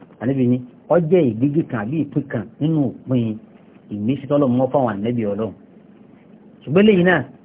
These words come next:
ká lè gbàgbọ́ yìí rẹ̀, kò túmọ̀ pé wọ́n ń súnmọ́ pé tó bá ti wá lálá kan pé, ẹ, ó ti jẹ́ mùmínì, yóò wá mú òfin tuntun kan wá nú òfin ẹ̀sìn, tí ó sọ nǹkan tó jẹ́ tọ́ di èèwọ̀,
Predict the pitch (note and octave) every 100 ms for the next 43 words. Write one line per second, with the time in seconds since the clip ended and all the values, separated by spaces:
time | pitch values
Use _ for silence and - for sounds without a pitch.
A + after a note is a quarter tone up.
0 | - - - - - - - - F#3 E3+
1 | D#3 C#3+ C#3+ B2+ A2 - - - B2 G#3
2 | A3+ E3 E3 F#3+ F#3+ D3+ F#3 E3 D#3+ F3+
3 | F3 F3+ F#3+ E3+ D#3 C#3+ F3 D#3+ D#3 D#3
4 | - C#3+ C#3 F3+ G3 D#3 B2+ D3 - -
5 | - F3 G#3+ F3+ F3+ G3 G3+ G3+ C#3 -
6 | D3+ D3 C#3 - D#3+ F#3 G#3+ G#3+ D3 A2
7 | E3 D#3+ D3 - - - - - - D#3+
8 | C#3+ - A#2 - - - - - - -
9 | - G3+ A3+ G3+ D#3+ F3+ F3+ G#3 A3+ F#3
10 | F#3+ F3 F3 - - - D3+ C3+ B2+ G#2